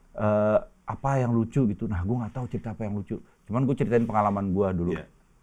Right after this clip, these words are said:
Speaker 2: Pengalamannya apa?
Speaker 1: Pengalaman gua adalah, eh, melancong ke negeri orang.
Speaker 2: Hmm.
Speaker 1: Jadi gua sekolah di negeri orang. Nah,
Speaker 2: Hmm.
Speaker 1: satu hal yang gua nggak akrabnya lama,
Speaker 2: Hmm.
Speaker 1: kalau misalnya nasi nggak ada, ganti roti,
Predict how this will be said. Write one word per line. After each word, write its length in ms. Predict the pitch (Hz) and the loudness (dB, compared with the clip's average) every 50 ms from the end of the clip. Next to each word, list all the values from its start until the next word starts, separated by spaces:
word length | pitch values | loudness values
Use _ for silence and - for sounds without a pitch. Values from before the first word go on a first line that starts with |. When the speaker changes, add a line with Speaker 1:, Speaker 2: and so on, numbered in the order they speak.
| _ _ _ | _ _ _
Speaker 2:
Pengalamannya 400 | - 101 107 110 110 120 139 127 | -10 -4 -2 0 0 0 0 -2
apa? 120 | 90 71 69 - _ _ _ | -4 -6 -12 -16 _ _ _
Speaker 1:
Pengalaman 380 | - 92 95 98 92 92 95 101 | -6 -2 -2 0 0 0 0 0
gua 180 | 92 101 110 113 - | 2 4 4 4 4
adalah, 420 | - 98 90 90 92 95 95 101 107 104 - | 2 2 0 0 0 0 0 0 -2 -4 -6
eh, 400 | - - 87 87 82 80 82 78 - - - - _ _ _ _ _ _ _ _ _ _ _ _ _ _ _ | -6 -6 -4 -4 -4 -4 -4 -6 -8 -10 -14 -16 _ _ _ _ _ _ _ _ _ _ _ _ _ _ _
melancong 440 | - 107 101 98 95 92 123 117 113 - - | -2 0 0 0 2 0 0 0 -2 -2 -4
ke 120 | - - | -4 -2
negeri 280 | 101 87 92 78 85 90 | 0 0 0 0 -2 -2
orang. 280 | 73 73 78 80 78 78 | -4 -4 -6 -6 -8 -6
Speaker 2:
Hmm. 420 | 78 82 85 85 82 80 76 69 60 58 - - - - _ _ _ _ | -6 -6 -6 -6 -6 -6 -8 -10 -12 -14 -20 -20 -20 -20 _ _ _ _
Speaker 1:
Jadi 160 | - 98 95 | -6 -4 -2
gua 260 | 90 90 104 101 101 - - - _ _ _ | 2 2 2 0 0 -4 -10 -20 _ _ _
sekolah 420 | _ - - - 92 90 92 95 95 | _ -16 -4 0 2 2 2 2 2
di 120 | 92 90 | 0 -2
negeri 240 | 87 92 85 85 85 | -2 0 0 0 -2
orang. 360 | 71 65 82 90 95 101 107 - | -2 -4 -4 -6 -6 -8 -8 -12
Nah, 200 | - - 95 82 | -10 -6 -6 -6
Speaker 2:
Hmm. 100 | 78 78 78 - _ _ _ _ _ _ _ _ _ _ _ _ _ _ | -6 -6 -12 -20 _ _ _ _ _ _ _ _ _ _ _ _ _ _
Speaker 1:
satu 280 | _ - 139 123 - 147 | _ -4 -4 -2 0 2
hal 140 | 123 143 143 | 2 4 4
yang 140 | 143 135 131 120 - - | 4 2 -2 -4 -6 -2
gua 180 | - 117 147 151 | 0 2 2 6
nggak 160 | 151 123 - | 6 4 4
akrabnya 400 | 120 - - 113 113 110 117 110 | 4 2 2 0 2 2 0 0
lama, 340 | 107 123 131 110 104 107 - | 0 0 2 0 0 -2 -4
Speaker 2:
Hmm. 260 | - 92 85 87 87 | -8 -14 -12 -12 -4
Speaker 1:
kalau 120 | 87 120 127 | 0 2 2
misalnya 360 | 143 131 - 151 135 139 131 - - _ _ _ _ _ _ _ _ | 2 2 2 2 0 0 -2 -4 -12 _ _ _ _ _ _ _ _
nasi 280 | - 143 147 - - 185 | 4 4 4 6 6 6
nggak 180 | 170 151 135 139 | 10 10 10 10
ada, 100 | 165 170 | 10 6
ganti 240 | 143 135 120 - 147 | 6 6 4 6 4
roti, 300 | 139 135 135 - 175 | 4 4 6 6 4